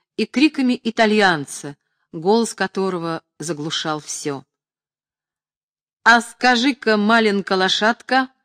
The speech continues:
сколько в году месяцев?» Этот и подобные вопросы относились к вороной маленькой лошадке с перьями.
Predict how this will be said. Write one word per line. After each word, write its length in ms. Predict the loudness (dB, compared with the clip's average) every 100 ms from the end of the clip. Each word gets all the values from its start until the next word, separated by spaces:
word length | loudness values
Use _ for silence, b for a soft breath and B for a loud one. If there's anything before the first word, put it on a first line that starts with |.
| _ _ _
сколько 580 | -14 -4 2 2 2 -2
в 80 |
году 300 | 2 2 2
месяцев?» 880 | 2 2 0 -2 -6 -6 -6 -10 _ _ _ _ _ _ _ _ _ _ _ _ _ -4
Этот 380 | -2 -2 -8 -8
и 80 | -6
подобные 540 | -4 -2 -2 -4 -6
вопросы 600 | -4 -4 -4 -4 -4 -8 B B B B
относились 680 | -10 -4 -4 0 0 0 -6
к 120 | -6
вороной 420 | 0 2 2 0
маленькой 520 | 0 0 0 -2 -4
лошадке 600 | -4 -4 -4 -6 -8 -12
с 140 | -14 -10
перьями. 640 | -6 -6 -6 -12 -20 -20